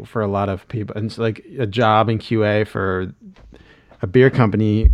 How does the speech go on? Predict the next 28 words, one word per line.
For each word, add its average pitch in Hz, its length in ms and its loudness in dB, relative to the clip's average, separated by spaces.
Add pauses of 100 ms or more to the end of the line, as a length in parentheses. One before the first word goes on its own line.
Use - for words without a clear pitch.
is 113 100 -4
something 113 380 2
that's - 380 -6
been 120 320 0
on 113 100 2
her 107 120 2
radar 101 300 0
in 98 60 -4
the 92 80 -6
past. 110 340 -6
I'm 98 100 -6
like, 95 160 -6 (360)
"Why - 180 -10
don't 165 140 0
you 139 100 0
look 135 200 -2
for 135 100 -4
jobs 127 300 -2
at 123 40 -12
Sam 127 140 0
Ad-?" 123 140 -2
It's 120 160 -4
literally 131 420 2
five 104 360 0
minutes 110 260 0
from 110 160 -4
our 101 100 -4
house 110 360 -2